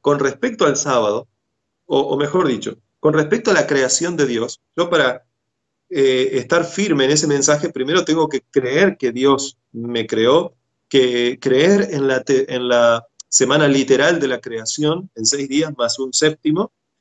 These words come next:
y tengo que creer en varias cosas. Y si creo en eso, entonces evidentemente creo en, en, en muchas otras cosas que vienen después. Y hay un mandamiento que, que justamente me dice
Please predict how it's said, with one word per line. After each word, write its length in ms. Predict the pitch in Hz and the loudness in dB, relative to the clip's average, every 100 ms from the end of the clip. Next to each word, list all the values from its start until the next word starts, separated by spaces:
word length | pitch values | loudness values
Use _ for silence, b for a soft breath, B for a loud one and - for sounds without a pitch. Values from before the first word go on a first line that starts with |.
| _ _ | _ _
y 100 | 139 | 0
tengo 240 | 165 196 214 | 4 4 2
que 100 | 165 | -2
creer 220 | 151 165 | -2 0
en 140 | 151 | 0
varias 260 | 147 143 - | 0 0 -2
cosas. 460 | 175 156 - - _ _ _ - | -4 -4 -8 -18 _ _ _ -12
Y 100 | 135 | -4
si 220 | - 147 | -4 0
creo 300 | 190 180 143 | 0 0 -2
en 60 | 98 | -2
eso, 400 | 196 139 131 - _ - | -2 -2 -4 -8 _ -10
entonces 400 | 113 - 190 180 | -2 0 2 2
evidentemente 840 | 156 165 180 175 170 175 175 202 _ _ _ _ - | 2 0 0 -2 0 0 0 0 _ _ _ _ -2
creo 420 | 156 175 196 175 | 2 4 2 0
en, 280 | 143 139 _ | -6 -8 _
en, 260 | 143 127 120 | -8 -6 -6
en 160 | 127 131 | -6 -2
muchas 340 | 254 277 185 | 0 2 2
otras 200 | 185 165 | 0 -2
cosas 260 | - 160 147 | 0 -2 -2
que 100 | - | -4
vienen 240 | 135 139 120 | -2 -2 -2
después. 460 | 113 - 104 - _ - | -6 -2 -2 -2 _ -4
Y 120 | 131 | 2
hay 240 | 170 170 - _ _ | 4 2 -4 _ _
un 200 | - 247 | -2 0
mandamiento 580 | 226 202 185 175 165 180 | 2 2 2 0 0 -2
que, 280 | 170 151 - _ | 0 -2 -4 _
que 120 | 135 | -8
justamente 640 | - 175 170 156 165 165 165 | -6 -6 -2 0 0 0 0
me 140 | 139 | 2
dice 400 | 147 147 147 147 | 2 2 0 -4